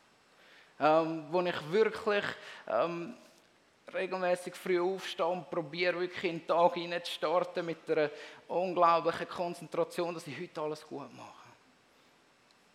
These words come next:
Aber es langt nicht. Und das ist vielleicht auch das, was ihr merkt. Manchmal langt es einfach nicht, was wir selber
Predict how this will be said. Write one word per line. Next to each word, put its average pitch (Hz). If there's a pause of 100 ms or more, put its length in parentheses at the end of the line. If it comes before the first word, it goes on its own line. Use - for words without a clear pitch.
(680)
Aber 120
es 139
langt 135
nicht. 139 (3000)
Und 160
das 180
ist 180
vielleicht 185
auch 175
das, 175
was 160
ihr 160
merkt. 127
Manchmal 160
langt 156
es -
einfach -
nicht, 120
was 117
wir 117
selber 113